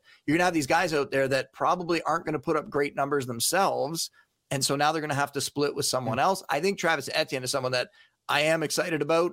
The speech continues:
Speaker 1: I think Etienne has the
Speaker 2: Hmm.
Speaker 1: potential to be like that Alvin Kamara guy where he doesn't need fifteen carries a game. He's got the explosiveness, the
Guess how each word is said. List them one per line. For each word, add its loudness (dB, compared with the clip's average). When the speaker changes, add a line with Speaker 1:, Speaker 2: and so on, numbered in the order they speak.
Speaker 1:
I -4
think -2
Etienne 0
has 0
the -4
Speaker 2:
Hmm. -2
Speaker 1:
potential -2
to -4
be 0
like -2
that 0
Alvin -2
Kamara 0
guy 2
where -2
he -2
doesn't -2
need -2
fifteen -2
carries 0
a -2
game. -2
He's -4
got 0
the -6
explosiveness, -2
the -6